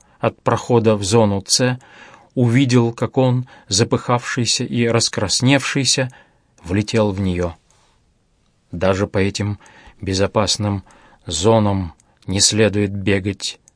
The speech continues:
назидательно сказал Мюллер. «Никогда не знаешь, что...»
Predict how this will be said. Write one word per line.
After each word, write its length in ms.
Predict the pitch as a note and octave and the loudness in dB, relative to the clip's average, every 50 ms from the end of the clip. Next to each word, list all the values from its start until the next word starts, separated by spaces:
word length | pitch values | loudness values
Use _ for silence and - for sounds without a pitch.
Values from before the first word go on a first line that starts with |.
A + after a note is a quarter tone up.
| _ _ _ _ _ | _ _ _ _ _
назидательно 720 | - G#2 F#2+ F#2+ G#2 G2+ G#2 G2+ F#2+ - G2 G2+ G2+ G2 | -6 -4 -2 -2 0 0 0 0 0 -2 -6 -4 -4 -2
сказал 400 | F#2+ - - A2 G2 G#2 G2+ G2+ | -4 -4 -4 -4 -2 0 0 0
Мюллер. 500 | G2+ G#2 G#2 G#2 G2+ G2 G2+ G2 - - _ _ _ _ _ _ _ _ _ - | 0 0 0 -2 -2 -2 -4 -4 -6 -10 _ _ _ _ _ _ _ _ _ -4
«Никогда 420 | A#2 A#2 - B2 A#2 A2+ A2+ B2 | -4 -2 0 0 0 2 2 2
не 120 | A#2 A#2 A2+ | 2 4 2
знаешь, 500 | G#2 G2 A2+ A#2 A2+ G#2+ G2 F#2 E2 - | 2 2 2 2 2 2 0 0 -2 -6
что...» 680 | - - - - - - F#2+ F2+ F2+ F2 E2+ E2 | -8 -10 -12 -12 -6 -2 -2 0 0 -2 -4 -6